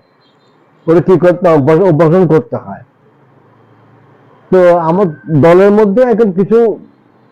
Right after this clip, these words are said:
দুষ্কৃতিকারী, চাঁদাবাজ, এই ধরনের লোকের একটু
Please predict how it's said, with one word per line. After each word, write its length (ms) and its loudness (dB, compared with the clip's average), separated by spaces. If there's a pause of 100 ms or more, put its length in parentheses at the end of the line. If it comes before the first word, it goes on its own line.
(680)
দুষ্কৃতিকারী, 1040 -2 (180)
চাঁদাবাজ, 600 0 (720)
এই 80 0
ধরনের 300 2
লোকের 380 2
একটু 380 -2